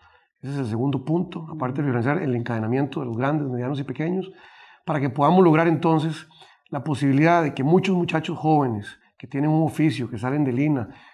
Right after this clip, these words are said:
que salen preparados de un colegio técnico, que tienen, puedan realmente aspirar a consolidar algún emprendimiento en conjunto. Yo creo más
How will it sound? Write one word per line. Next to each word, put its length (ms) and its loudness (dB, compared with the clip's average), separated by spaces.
que 80 -16
salen 220 -2
preparados 320 0
de 60 0
un 60 0
colegio 320 -2
técnico, 600 -4
que 80 -12
tienen, 360 -2
puedan 360 6
realmente 400 0
aspirar 580 -2
a 100 -16
consolidar 440 0
algún 220 4
emprendimiento 580 2
en 80 -4
conjunto. 720 -4
Yo 120 -8
creo 200 2
más 420 0